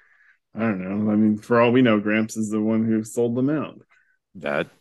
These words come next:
Speaker 2: I mean, we haven't seen him do anything other than that, so. I do like this, like, the idea of this, like, eighty-year-old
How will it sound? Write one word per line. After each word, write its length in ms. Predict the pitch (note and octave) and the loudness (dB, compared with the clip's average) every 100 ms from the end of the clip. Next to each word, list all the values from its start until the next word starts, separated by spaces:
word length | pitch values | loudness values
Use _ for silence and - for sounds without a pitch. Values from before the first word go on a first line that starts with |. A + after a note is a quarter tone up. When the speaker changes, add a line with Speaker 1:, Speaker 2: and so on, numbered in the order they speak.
| - - | -20 -14
Speaker 2:
I 40 | |
mean, 240 | E2 E2+ | -8 -4
we 100 | F2 | 2
haven't 220 | G2 F#2 F2 | 2 2 -2
seen 180 | G#2 F#2 | -2 -2
him 120 | E2 | 0
do 180 | F2+ F#2 | 0 2
anything 920 | F2+ D#2 - E2 D#2 D2+ C#2+ D2+ D#2 - | 0 -6 -6 -8 -8 -12 -18 -20 -20 -10
other 280 | - G2+ G#2+ | -4 0 0
than 220 | C2+ B1+ _ _ _ - | 0 -12 _ _ _ -18
that, 360 | - - D#2 _ | -16 -14 -16 _
so. 380 | - A1+ - G2 _ _ _ _ _ _ _ _ _ _ - | -20 -20 -20 _ _ _ _ _ _ _ _ _ _ _ -2
I 80 | A#2 | 4
do 140 | D3+ | 8
like 260 | A#2 C3 - | 8 6 4
this, 280 | G2 - | 0 2
like, 320 | A2 G2 F#2 - _ _ - | 2 2 2 -8 _ _ -8
the 80 | |
idea 380 | D#2+ D2+ F2 E2 | -6 -4 -2 -2
of 100 | D2 | -4
this, 220 | D2+ D2 | -8 -12
like, 200 | D#2 C#2+ - | -14 -16 -10
eighty-year-old 920 | D#2+ D#2+ D2+ D2 D2+ D2+ D2 C#2+ C#2 | -8 -4 -4 -4 -4 -4 -4 -6 -10